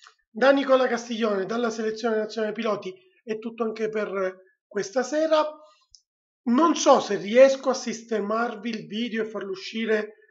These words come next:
magari verso mezzanotte, le undici e mezza,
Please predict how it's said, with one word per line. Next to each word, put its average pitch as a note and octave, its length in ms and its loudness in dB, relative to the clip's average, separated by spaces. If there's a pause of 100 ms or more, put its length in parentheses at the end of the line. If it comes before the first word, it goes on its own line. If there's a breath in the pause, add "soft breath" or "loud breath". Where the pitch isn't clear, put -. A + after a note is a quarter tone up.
(120)
magari G3+ 320 -4
verso G3 360 -6
mezzanotte, A3 800 -6
le G#3 80 -4
undici G3 320 -8
e G3 60 -8
mezza, G#3+ 580 -4